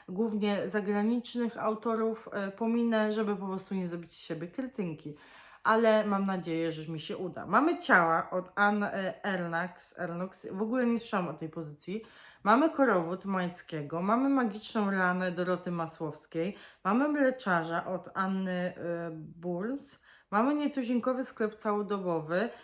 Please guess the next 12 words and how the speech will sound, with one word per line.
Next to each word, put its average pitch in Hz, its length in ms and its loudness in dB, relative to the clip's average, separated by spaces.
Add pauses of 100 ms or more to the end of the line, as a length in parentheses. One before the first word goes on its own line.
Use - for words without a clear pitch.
(160)
mamy 240 340 4
Oczy 233 400 0
Mony, 185 600 0 (420)
Pieśń, 247 640 2
e, 175 280 -4
proroczą, 202 1000 0
e, 190 160 -4
Popłynę 254 480 0
przed - 280 -8
siebie 220 300 0
jak 175 220 0
rzeka, 190 580 2